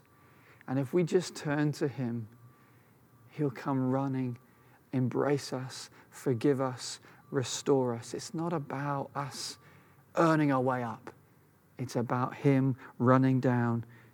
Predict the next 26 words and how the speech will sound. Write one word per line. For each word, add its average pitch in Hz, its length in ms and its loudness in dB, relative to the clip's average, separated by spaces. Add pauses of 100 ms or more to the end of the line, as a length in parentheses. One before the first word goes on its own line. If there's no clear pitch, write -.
(160)
to 131 440 2
us. 110 260 -4
It's - 160 -8
what 160 180 2
God 143 220 4
is 135 160 -2
like. 117 300 -2
That's 185 220 -4
the 139 100 0
gospel. 120 560 -4 (1800)
And 135 100 2
he's 139 140 4
always 151 460 4
the 151 100 -4
same. 120 480 -6 (1400)
Whatever 151 380 2
you've 156 320 2
done, 117 320 -2 (640)
however 147 480 2
far 151 540 2
you've 151 200 2
strayed 143 380 0
away, 123 400 -2 (1120)
it - 60 -16
doesn't 170 260 -2
affect, 202 400 -2